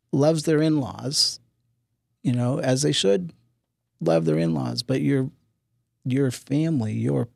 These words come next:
primary, that, that who is your better half is, you know, spiritually and, uh, you know, well, literally your other half is your wife or your husband,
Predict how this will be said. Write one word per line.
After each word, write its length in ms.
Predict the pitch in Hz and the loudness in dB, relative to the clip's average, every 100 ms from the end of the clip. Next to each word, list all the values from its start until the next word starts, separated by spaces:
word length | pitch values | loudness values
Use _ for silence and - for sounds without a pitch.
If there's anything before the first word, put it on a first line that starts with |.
| _ _ | _ _
primary, 760 | 120 139 139 120 98 95 117 127 _ _ - - - _ _ _ _ | -4 0 2 0 0 -4 -8 -12 _ _ -20 -20 -20 _ _ _ _
that, 280 | 143 143 143 _ _ - | 0 2 0 _ _ -4
that 280 | 139 151 151 | 2 4 4
who 200 | 156 160 | 4 6
is 300 | 151 139 127 | 6 4 4
your 380 | 131 139 135 131 120 90 - _ _ _ _ - | 4 4 4 2 -2 -8 -18 _ _ _ _ -2
better 300 | 147 139 127 | 2 4 4
half 540 | 120 127 107 120 - - | 4 2 2 -2 -4 -4
is, 640 | 170 165 147 - - - - 294 | 0 2 4 4 4 0 -2 -4
you 160 | 165 | 0
know, 160 | 143 131 | 2 0
spiritually 840 | - - 165 165 - 143 147 139 - _ _ _ _ _ _ _ - - | -2 2 2 2 0 2 4 2 -2 _ _ _ _ _ _ _ -20 -4
and, 440 | - 127 123 123 143 | 2 4 4 2 0
uh, 560 | 196 135 123 120 120 - 254 _ - | 0 0 0 -6 -10 -12 -16 _ -4
you 160 | 151 123 | -2 -2
know, 220 | 123 127 _ - _ _ _ - | -2 -6 _ -20 _ _ _ -2
well, 160 | - | 2
literally 680 | 143 180 180 104 120 123 135 - | 4 2 2 0 -2 -2 -4 -4
your 560 | 160 139 135 127 127 - _ | -2 0 2 0 -2 -8 _
other 240 | 127 120 113 | 0 0 0
half 480 | 139 170 110 113 | -2 -2 -4 -6
is 400 | 147 127 120 - | -2 0 2 0
your 220 | 135 120 120 | 0 -2 -2
wife 320 | 117 120 - | -2 -4 -4
or 80 | 120 | -6
your 200 | 113 104 | -6 -4
husband, 680 | 127 151 - 101 113 170 | -2 -2 -4 -10 -14 -14